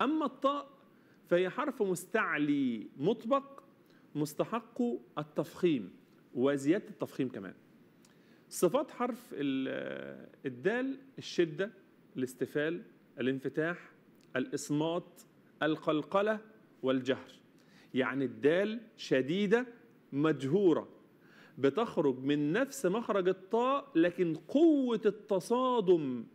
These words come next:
بين طرفي المخرج أضعف من التصادم في حرف الطاء، لذلك الدال أضعف من الطاء. لو تركت الدال، لو يعني إذا تركت الدال مخرجها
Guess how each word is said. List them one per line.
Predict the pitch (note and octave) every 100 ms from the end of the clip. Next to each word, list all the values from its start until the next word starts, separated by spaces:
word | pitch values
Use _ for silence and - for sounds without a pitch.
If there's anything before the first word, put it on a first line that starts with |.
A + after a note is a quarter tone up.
| -
بين | B2+ A#3 C4
طرفي | G#3 F#3 E3 B3 B3
المخرج | G#3+ C4+ C4 C4+ G#3+ -
أضعف | G#3+ F3+ B2+ A#2 - - - - - - -
من | C#3
التصادم | E3+ E3+ D#3+ G#3+ A3 A3+
في | - F#3
حرف | G3 G3+ F#3+
الطاء، | - D#3+ C#3 - -
لذلك | C3+ C3+ G3+ A#3 - -
الدال | D#3 B2+ C3+ A3 C4 D4 D4+ - _ _ _ _ -
أضعف | F#3 F3 F3+ A3 - A#2+
من | B2+ D#3 F3 D#3+
الطاء. | D3+ - D3 G#2+ - - - - - _ - - _ _ - - - _ -
لو | D3 E3 D#3+
تركت | E3+ A#3+ D4+ -
الدال، | F#3 C#3 B2+ F#3+ D#3+
لو | D3+ A#2+
يعني | C3+ C3 C#3
إذا | D#3+ D3+
تركت | D3 B3+ A3+ F#3
الدال | D3+ C#3 G3+ E3+
مخرجها | D3 - F3+ F#3+ F#3+